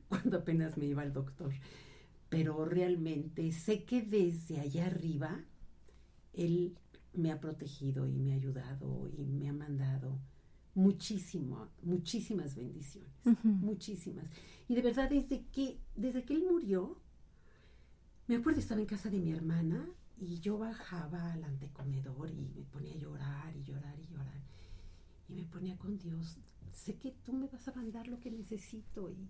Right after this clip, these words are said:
Speaker 1: y, y sé que me vas a mandar lo que necesito y no voy a estar sola". Y entonces hice un pacto de, de una sociedad con él,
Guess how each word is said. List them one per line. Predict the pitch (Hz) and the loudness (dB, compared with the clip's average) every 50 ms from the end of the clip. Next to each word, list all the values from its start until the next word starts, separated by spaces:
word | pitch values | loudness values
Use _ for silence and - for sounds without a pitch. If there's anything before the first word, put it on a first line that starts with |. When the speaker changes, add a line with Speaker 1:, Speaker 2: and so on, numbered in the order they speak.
| - - | -10 -12
Speaker 1:
y, | 202 220 - - 208 | -12 -12 -10 -12 -12
y | 196 | -12
sé | - - - - - 277 - | -12 -14 -12 -6 -8 -6 -4
que | - 403 | -4 -6
me | 466 370 | -6 -6
vas | - 277 - - | -8 -10 -10 -8
a | 330 311 | -8 -6
mandar | 294 240 226 214 220 - | -4 -4 -2 -2 -2 -2
lo | 277 294 | -2 -6
que | - 285 | -6 -6
necesito | 240 196 185 185 202 180 170 - - 226 220 - - 269 240 - - - - - - - - - - - - - - - - - | -4 -4 -4 -4 -4 -8 -8 -8 -10 -12 -12 -10 -12 -14 -14 -14 -16 -18 -20 -20 -18 -20 -20 -20 -20 -20 -20 -20 -20 -20 -14 -4
y | - - 240 226 | 0 4 4 6
no | 226 226 220 233 269 320 | 6 6 6 6 4 2
voy | 320 339 294 302 | 0 -2 -2 -2
a | |
estar | 277 - - - 214 196 | -4 -6 -8 -10 -10 -10
sola". | - - - 220 233 233 226 214 | -10 -10 -10 -8 -6 -6 -6 -4
Y | 175 156 165 | -2 0 0
entonces | 165 165 - 233 226 - 254 240 | 0 0 0 -2 -4 -4 -6 -6
hice | - - 254 | -4 -2 -2
un | 240 240 | -2 -2
pacto | - 208 196 196 - - - 214 202 | -2 -4 -6 -6 -6 -8 -6 -6 -4
de, | 202 185 139 135 135 - - - - - - - | -4 -4 -4 -4 -8 -10 -14 -20 -20 -18 -6 0
de | - | 2
una | 202 220 226 247 240 | 2 2 2 0 -2
sociedad | - - 202 180 - - 170 147 143 151 165 165 - | -4 -4 -8 -8 -6 -4 -4 -4 -4 -4 -6 -8 -6
con | - 185 170 165 | -6 -4 -4 -4
él, | 151 147 156 190 240 240 | -4 -4 -6 -8 -8 -8